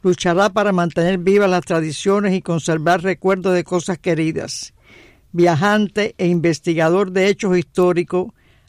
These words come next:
aclarará dudas y coincidencias de la vida, gracias al recuerdo de sus encarnaciones anteriores. ¿Oíste? Promoverá imágenes culturales que ofrezcan belleza natural y contenidos históricos,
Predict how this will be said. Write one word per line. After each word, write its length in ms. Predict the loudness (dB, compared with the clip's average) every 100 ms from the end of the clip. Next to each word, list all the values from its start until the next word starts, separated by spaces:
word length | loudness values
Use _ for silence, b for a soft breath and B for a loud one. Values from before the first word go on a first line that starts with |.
| b
aclarará 640 | -10 -6 0 2 4 2 2
dudas 360 | 2 2 2
y 100 | 0
coincidencias 840 | -2 -2 -2 -2 -2 0 0 0 0
de 80 |
la 120 | 2 0
vida, 420 | -2 -4 -8 -10 -8
gracias 460 | 0 0 0 0 0
al 80 |
recuerdo 560 | -2 -4 0 0 0 -2
de 100 | -2
sus 220 | -2 -4
encarnaciones 760 | -4 -2 -2 -2 -2 -2 0 0
anteriores. 920 | -2 -2 -2 -2 -2 -2 -4 -8 -12 b b b b b b b b _ _ _ _ _ _
¿Oíste? 600 | 0 0 0 -2 -8 -8 b b b _
Promoverá 560 | -2 2 2 2 2 2
imágenes 480 | 2 0 0 -2
culturales 720 | -4 -10 -4 0 2 2 0
que 100 | -2
ofrezcan 520 | -6 -2 -2 -2 -2 0
belleza 540 | 0 0 0 -2 -2
natural 560 | -2 -4 0 2 4 0
y 60 |
contenidos 640 | -2 -6 -4 -4 0 0 -2
históricos, 680 | -2 0 0 -2 -6 -10